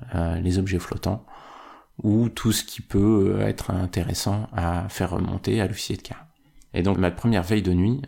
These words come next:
euh, se fait, euh, dans les Bouches de Bonifacio, avec un temps absolument sans nuages, une lune juste au-dessus de moi, et en fait, la, la chaise de veille se trouve sur le mât, tout à l'avant du navire, donc avec l'eau de chaque côté, il y a quelques mètres, bon,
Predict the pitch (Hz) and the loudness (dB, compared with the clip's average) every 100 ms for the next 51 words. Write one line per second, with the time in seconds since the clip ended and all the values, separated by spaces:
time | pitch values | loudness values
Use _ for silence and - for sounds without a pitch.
0 | - 85 85 85 101 90 87 92 - 98 | -4 -2 0 0 -2 -4 -6 -6 -2 -2
1 | - - 101 90 - - - 98 101 101 | 0 0 0 2 0 -4 -2 0 2 2
2 | 107 101 90 90 87 87 - - - _ | 2 2 2 2 0 -2 -2 -6 -6 _
3 | 95 87 90 90 - 95 90 - - - | -4 -2 0 -2 0 0 0 -2 -4 0
4 | 107 104 104 - 95 90 98 127 104 - | 2 2 2 2 2 4 2 -2 -8 -10
5 | - 95 98 101 110 120 101 85 - _ | -2 4 6 6 6 6 4 0 -6 _
6 | 101 123 127 113 - 101 92 104 135 - | 0 0 2 -2 2 4 4 2 0 -8
7 | - 98 104 92 - 127 - 85 87 - | -2 2 4 2 0 -2 0 0 0 0
8 | 87 - 131 104 90 87 104 123 - - | 0 2 0 2 2 2 2 0 -4 -6
9 | - - 120 - - 151 120 107 104 104 | -4 -2 -2 -2 0 2 2 2 2 0
10 | 113 - - 175 139 117 113 95 87 85 | -6 -14 -6 -2 0 0 0 0 0 0
11 | 104 131 95 92 90 87 107 117 - 92 | -2 -4 -4 0 -2 2 2 2 0 -6
12 | - 87 123 117 90 90 87 95 98 107 | -2 0 0 -2 -4 -4 -2 2 2 2
13 | - 87 | -2 -4